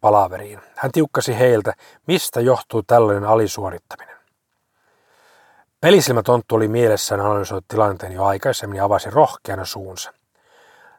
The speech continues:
"Tilanne johtuu, pukki, siitä, että sinä tuot muiden organisaatioiden murheet mukanasi pajalle.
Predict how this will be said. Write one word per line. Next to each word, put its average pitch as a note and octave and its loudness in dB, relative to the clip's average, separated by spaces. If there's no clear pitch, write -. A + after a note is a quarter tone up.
"Tilanne G3 2
johtuu, C3 2
pukki, A#2+ -8
siitä, A#2+ 0
että B2+ -4
sinä E3+ 0
tuot B2 0
muiden D#3 0
organisaatioiden G#2+ -4
murheet G#2 -6
mukanasi G2+ -8
pajalle. - -10